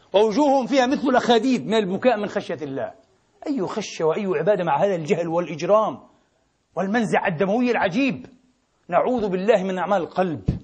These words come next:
ومن عدم الفقه الدقيق في دين الله والرسوخ، أيها الإخوة،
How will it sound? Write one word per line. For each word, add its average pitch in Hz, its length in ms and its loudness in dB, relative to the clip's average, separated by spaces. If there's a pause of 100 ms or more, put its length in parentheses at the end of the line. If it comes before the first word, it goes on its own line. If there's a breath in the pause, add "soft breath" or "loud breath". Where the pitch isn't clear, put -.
(720)
ومن 180 200 4
عدم 214 280 4
الفقه 185 300 0
الدقيق 196 420 2
في 202 180 -2
دين 202 160 0
الله 175 440 2
والرسوخ، 160 480 0
أيها 170 180 0
الإخوة، 143 200 -6